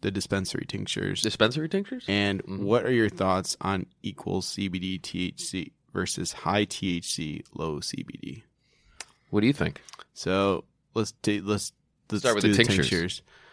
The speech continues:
Speaker 1: So I think tinctures are a really dope way to, uh, to, to consume cannabis besides smoking. So if you're, like, putting, I put it in tea, and,
Speaker 2: Hmm.
Speaker 1: uh, it's actually, it's pretty good in tea.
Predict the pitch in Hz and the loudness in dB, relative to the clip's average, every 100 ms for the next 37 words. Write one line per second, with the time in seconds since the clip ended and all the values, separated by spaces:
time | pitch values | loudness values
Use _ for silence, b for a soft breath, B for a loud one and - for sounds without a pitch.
0 | b b - 80 78 98 98 90 104 92 | b b -2 0 2 0 -2 0 -2 -2
1 | 101 98 90 95 101 98 98 98 95 - | -4 -2 0 2 2 2 0 0 0 2
2 | 98 98 98 - - 90 90 90 80 76 | 2 4 2 -2 -2 2 2 4 2 2
3 | 73 57 - 85 69 - - _ - - | 0 -4 -4 -4 -4 -8 -20 _ -10 -8
4 | 82 - - - 110 95 95 87 104 98 | -8 -10 -20 -8 -6 -2 -2 -2 0 2
5 | 92 98 98 - - 101 98 87 92 - | 2 2 0 -4 -4 -2 2 2 2 -2
6 | - 87 92 - 113 120 - - - 80 | -4 -6 -6 -4 -6 -4 -4 -4 -6 -6
7 | 78 73 - 104 90 - - 117 98 90 | -6 -8 -6 -4 -2 -2 0 2 2 -2
8 | 87 - 98 123 _ b b b b b | -6 -8 -6 -8 _ b b b b b
9 | 78 196 76 76 67 64 80 - - - | 0 0 2 -2 -2 -4 -6 -6 -6 -6
10 | 73 - 80 76 92 87 87 - - 101 | -8 -8 -8 -4 -2 0 -2 -8 -8 -6
11 | 92 - | -4 -6